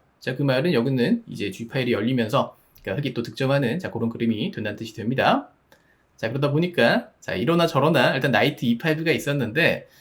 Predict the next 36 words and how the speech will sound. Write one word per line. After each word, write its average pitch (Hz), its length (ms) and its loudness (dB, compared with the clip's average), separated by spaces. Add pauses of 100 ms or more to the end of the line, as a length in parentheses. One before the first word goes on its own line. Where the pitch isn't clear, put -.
(120)
근데 175 320 0
퀸사이드 277 320 0
캐슬링을 247 380 0
해도 202 440 4
이게 151 220 -2 (100)
그 175 100 0
이후 208 400 2
들어오는 185 380 4
이 147 140 2
공격을 165 500 2
좀 131 140 -6
백이 127 180 0
어쩔 123 220 0
수 135 160 -2
없는, 147 320 0
자, 156 120 -6
그런 131 140 -4
상황이었던 147 400 -2
것 120 80 0
같긴 123 220 -4
해요. 156 400 2 (800)
자, 113 80 -2
그러다 139 240 0
보니까, 180 580 4
자, - 140 -4
네품니아츠가 160 1040 0
이제 120 100 0
종종 143 340 2
사용했던 156 640 2
킹스 175 300 -6
갬빗이, 127 560 0 (100)
어, - 140 -4
칼슨한테는, 165 920 0
어, - 120 -12
통하지 143 340 -4
않으면서, 123 600 0